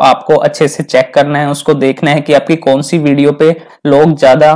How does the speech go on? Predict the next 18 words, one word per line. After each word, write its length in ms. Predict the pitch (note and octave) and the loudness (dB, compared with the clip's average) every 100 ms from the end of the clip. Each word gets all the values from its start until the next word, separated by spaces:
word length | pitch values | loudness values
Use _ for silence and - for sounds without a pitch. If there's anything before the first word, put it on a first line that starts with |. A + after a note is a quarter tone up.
| D#3 - - C#3 - | -2 -14 -14 -12 -10
कि 80 | D#3 | -10
कौन 300 | - D3 D3 | -2 0 0
सी 160 | - F3 | 0 0
video 240 | D3+ D#3 | 2 0
पे 300 | D3+ D#3 D#3 | 2 2 4
लोग 300 | C#3+ C#3 D#3+ | 2 0 0
ज्यादा 260 | C#3+ C3 D3 | 2 2 2
देर 200 | C#3+ C#3 D3 | 2 0 0
तक 120 | D3 C#3 | -4 -2
देख 200 | C3+ D3 | -2 -2
रहे 100 | C#3 | -2
हैं, 140 | C#3+ | -4
कौन 180 | C#3+ C#3 | -2 -4
सी 120 | C3+ | -2
video 280 | C#3+ C3+ C#3 | -2 0 2
आपकी 220 | C3 - C#3+ | 0 0 -2
viral 400 | B2 B2 C#3 C#3+ | 2 4 2 2
है 240 | C#3+ D3 | 0 -2